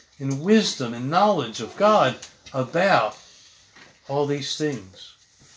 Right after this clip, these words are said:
The great exceeding greatness of his power towards us who believe.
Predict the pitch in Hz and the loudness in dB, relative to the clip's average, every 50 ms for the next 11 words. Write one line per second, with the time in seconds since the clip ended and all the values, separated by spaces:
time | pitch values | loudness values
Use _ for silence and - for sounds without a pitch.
0 | - - - - 143 135 123 143 147 175 196 220 233 - - 175 160 - - - | -20 -20 -4 -4 -4 -4 -2 -2 2 4 6 4 4 4 0 -6 -6 -4 -4 -4
1 | - - 214 214 226 220 220 214 208 208 202 196 185 - - _ _ _ _ _ | -2 2 2 4 4 6 6 6 6 4 0 -4 -10 -14 -18 _ _ _ _ _
2 | - - 160 185 208 220 214 - 165 151 156 147 - - - 151 151 127 160 156 | -14 -4 0 0 2 0 0 -2 -4 -2 -2 -2 -2 0 2 2 2 2 2 -4
3 | 147 - - - - - 175 180 180 170 139 113 104 107 107 104 - _ _ - | -4 -4 -10 -16 -12 -6 -2 0 2 2 2 2 0 -4 -6 -8 -12 _ _ -20
4 | _ _ _ _ _ _ - - - - - 165 156 139 - 151 151 147 - - | _ _ _ _ _ _ -18 -18 -18 -12 -8 -6 -6 -2 0 0 0 0 -2 -6
5 | - 123 113 113 120 113 127 151 175 147 104 | -8 -10 -10 -10 -12 -10 -10 -10 -10 -12 -14